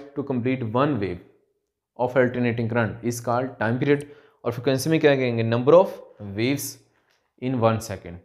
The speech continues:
या number of cycles or waves of alternating current in one cycle, in one second is called frequency, ठीक है। ये आपकी बुक में भी लिखी होंगी। ये सिंपल सा, अ, टॉपिक था। आज basically हमने चैप्टर नेम, अ,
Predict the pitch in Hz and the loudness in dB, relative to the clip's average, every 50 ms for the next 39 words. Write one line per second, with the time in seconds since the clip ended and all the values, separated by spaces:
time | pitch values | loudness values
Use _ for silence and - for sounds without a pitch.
0 | - 113 120 120 120 117 117 120 131 143 143 143 - - - 120 107 - - 127 | -10 -6 -4 -2 -2 -2 0 2 2 2 2 0 -4 -6 -4 -4 -4 -2 -2 -4
1 | 120 - - - - _ _ _ _ _ _ _ _ _ _ - 113 117 110 104 | -4 -4 -8 -14 -20 _ _ _ _ _ _ _ _ _ _ -2 0 0 0 0
2 | 104 113 113 113 120 113 117 - - - - _ _ - - 117 117 117 107 120 | 0 0 2 2 2 0 -2 -6 -10 -10 -14 _ _ -4 -4 -4 -2 -2 -2 -2
3 | 123 127 151 160 156 143 139 143 117 110 110 113 117 135 143 135 120 139 160 175 | -2 -2 -2 -2 0 0 0 2 0 0 -2 -2 -2 -2 -2 2 2 2 2 2
4 | 170 - 135 117 107 - 104 98 101 - - _ _ _ _ - 127 135 139 131 | 0 -2 -6 -6 -4 -6 -6 -8 -8 -12 -18 _ _ _ _ -6 -4 0 2 2
5 | 160 180 170 - 139 113 - 110 101 101 117 120 117 - - 110 120 151 175 165 | 2 2 2 -2 -4 -4 -4 -6 -6 -4 -6 -6 -6 -4 -2 0 0 0 -2 -4
6 | - - - _ _ _ _ _ _ _ - 127 113 117 110 104 107 - 104 101 | -10 -20 -20 _ _ _ _ _ _ _ -6 -6 -4 -2 -4 -4 -4 -6 -6 -6
7 | - 190 175 202 202 196 190 180 175 170 180 170 170 160 165 170 165 165 160 143 | -4 -2 0 2 2 2 2 2 0 0 0 0 0 0 0 -2 0 0 2 2
8 | 143 131 - 156 151 131 117 107 107 110 110 - - _ _ _ - 147 151 151 | 0 0 0 -2 -2 -2 -2 -4 -6 -8 -10 -12 -20 _ _ _ -4 -2 -2 0
9 | 151 170 165 165 170 165 160 - 170 156 156 139 131 131 131 131 127 127 156 156 | 0 -2 0 0 0 0 2 4 4 6 6 6 4 4 4 4 2 2 0 -2
10 | 156 - 165 - 123 127 131 151 160 151 143 147 143 - 160 160 160 160 170 151 | 0 0 0 4 6 8 8 6 6 2 0 0 0 0 -2 0 0 0 0 0
11 | 143 139 139 - 139 131 127 - 151 151 143 135 135 139 139 135 | -2 -4 -2 0 0 0 0 0 -4 -2 0 0 0 0 -2 -4